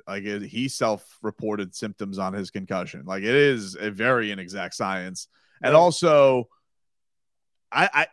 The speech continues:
Speaker 1: there's something about him, I think, because of his fame,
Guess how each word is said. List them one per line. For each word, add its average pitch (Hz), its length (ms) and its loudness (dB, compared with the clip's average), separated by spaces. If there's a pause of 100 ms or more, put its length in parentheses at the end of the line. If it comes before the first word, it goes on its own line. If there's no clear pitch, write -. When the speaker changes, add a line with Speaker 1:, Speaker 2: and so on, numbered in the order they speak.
(460)
Speaker 1:
there's 156 240 -4
something 190 280 2
about 143 260 6
him, 180 200 0
I 135 60 4
think, 139 240 -6
because 127 320 -8
of 113 60 -16
his 107 240 -14
fame, 160 760 -4